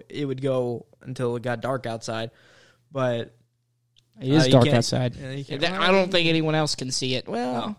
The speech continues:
Speaker 1: No, no, once
Speaker 2: eh.
Speaker 1: again, we don't have, we don't have video. But
Speaker 2: No video, dang it.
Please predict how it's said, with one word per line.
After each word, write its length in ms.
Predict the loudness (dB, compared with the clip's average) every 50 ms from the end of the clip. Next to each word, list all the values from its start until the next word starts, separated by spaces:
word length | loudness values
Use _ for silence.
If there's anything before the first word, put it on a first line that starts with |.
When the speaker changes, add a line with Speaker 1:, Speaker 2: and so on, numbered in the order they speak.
| _ -16
Speaker 1:
No, 160 | -14 -12 -10 -8 -6
no, 140 | -6 -4 -2
once 220 | -2 -2 -2 0
Speaker 2:
eh. 40 | 0
Speaker 1:
again, 140 | 0 2 2
we 60 | 2
don't 120 | 4 4
have, 200 | 4 4 4 4
we 80 | 6 6
don't 140 | 8 8 8
have 120 | 8 6 6
video. 420 | 6 6 8 6 6 4 0 -2
But 80 | 2 4
Speaker 2:
No 80 | 4 4
video, 420 | 4 4 2 2 2 2 0 -2
dang 240 | -2 -2 -2 -2 -2
it. 160 | -4 -8 -12